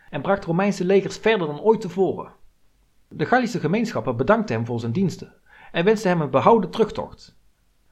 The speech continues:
Caesars reactie was echter om Titus Labienus in te stellen als gouverneur van de regio,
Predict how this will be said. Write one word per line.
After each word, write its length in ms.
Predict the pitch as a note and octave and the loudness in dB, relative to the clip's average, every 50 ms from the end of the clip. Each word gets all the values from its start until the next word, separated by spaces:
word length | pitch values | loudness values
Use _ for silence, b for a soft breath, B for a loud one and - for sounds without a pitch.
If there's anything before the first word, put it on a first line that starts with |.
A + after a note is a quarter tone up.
| _ | _
Caesars 400 | - - - G#3+ G#3+ G3 F3+ - | -10 0 2 4 4 4 2 0
reactie 420 | - E3+ F#3 A3+ A3 - - C3+ B2 | -2 -2 -2 -2 -2 -4 -6 -4 -4
was 120 | A#2 A2 | -2 -2
echter 360 | G#2 F#2+ - - F3+ - - | -4 -6 -8 -10 -14 -12 -12
om 120 | D3 C3+ - | -12 -12 -6
Titus 260 | - G3+ E3+ E3 - | -6 -6 -6 -4 -2
Labienus 680 | F3 E3+ D#3+ E3+ F3+ A3+ A3 D3 G2+ F2 - - - | -2 -2 0 2 2 4 4 2 0 -4 -10 -12 -12
in 120 | B2+ A#2 | -10 -12
te 80 | G#2 - | -12 -12
stellen 280 | - - A2 G2 A2+ A#2+ | -10 -8 -8 -6 -4 -6
als 140 | C3+ B2+ | -6 -4
gouverneur 360 | - F#3 D#3+ E3 F#3 A#3 G#3+ C#3 | -4 -6 -4 -2 0 0 0 -2
van 100 | G#2 G2+ | -2 -8
de 60 | - | -10
regio, 560 | - G2+ F#2 F#2 F#2+ G2 G2+ C#3 G3 G3+ b | -10 -10 -10 -10 -8 -6 -6 -6 -6 -8 b